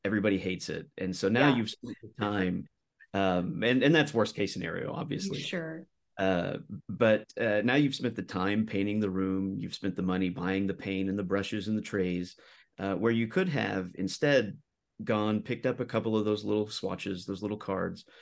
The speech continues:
Speaker 1: brought them home, uh, you know, held them up to various parts of the wall,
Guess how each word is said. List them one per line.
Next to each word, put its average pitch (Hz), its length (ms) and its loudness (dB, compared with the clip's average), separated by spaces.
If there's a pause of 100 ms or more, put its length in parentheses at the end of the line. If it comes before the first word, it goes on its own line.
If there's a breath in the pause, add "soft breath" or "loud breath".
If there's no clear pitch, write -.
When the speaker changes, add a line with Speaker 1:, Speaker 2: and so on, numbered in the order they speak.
(200 loud breath)
Speaker 1:
brought 104 220 0
them 117 120 0
home, 92 420 0 (380 soft breath)
uh, 87 240 -2 (100)
you 85 80 -6
know, 80 60 -6
held 95 220 0
them 98 120 2
up 101 180 0 (160)
to 98 240 2
various 101 360 2
parts 101 300 -4
of 110 60 -2
the 110 60 2
wall, 98 540 2